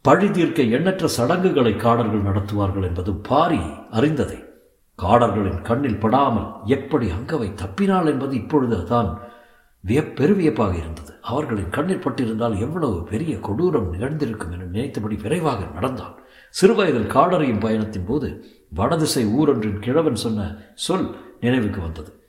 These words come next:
"காடர்களும் கருணாட்சியும் இருக்கும் வரை எந்த புதையலையும் மறைக்க முடியாது." அது நினைவுக்கு வந்த மறுகணம் குலநாகினியின் வாக்கும் நினைவுக்கு வந்தது.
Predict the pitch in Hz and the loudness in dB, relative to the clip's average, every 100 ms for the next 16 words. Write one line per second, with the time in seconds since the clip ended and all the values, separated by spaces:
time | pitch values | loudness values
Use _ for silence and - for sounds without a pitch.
0 | _ _ _ _ _ _ _ _ _ _ | _ _ _ _ _ _ _ _ _ _
1 | _ - 104 160 185 180 185 143 123 165 | _ 0 4 6 4 2 2 2 2 2
2 | 165 156 156 160 120 92 92 - - 123 | 2 0 2 2 2 -2 -6 -14 -6 -2
3 | 160 135 113 127 85 78 - 110 180 190 | 0 2 4 4 0 -4 -6 0 2 4
4 | 175 151 175 160 143 143 127 143 123 95 | 4 4 2 4 4 4 2 2 0 -2
5 | 80 64 - - - 113 113 104 143 156 | -4 -10 -14 -20 -4 -2 0 -2 -2 -2
6 | 131 110 101 98 87 131 139 123 135 - | -4 -4 -4 -2 -2 -2 -2 -2 -4 2
7 | 131 151 120 104 98 95 85 95 123 - | 2 4 2 0 -2 -4 -4 -2 -2 -2
8 | 120 95 92 82 85 80 73 - - | -2 -2 -4 -6 -8 -10 -12 -16 -20